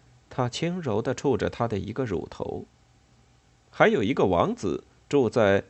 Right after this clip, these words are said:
另一个高高的城堡的顶上。”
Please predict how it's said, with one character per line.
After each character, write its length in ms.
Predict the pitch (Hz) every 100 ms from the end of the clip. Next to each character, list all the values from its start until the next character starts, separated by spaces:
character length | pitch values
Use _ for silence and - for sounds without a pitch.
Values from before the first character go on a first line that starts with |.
| -
另 300 | 160 247 135
一 180 | 95
个 240 | 98 113 98
高 240 | 117 110
高 200 | 110 120
的 140 | 104 95
城 300 | - 92 113
堡 180 | 92
的 140 | - 110
顶 300 | 107 90 -
上。” 260 | - 90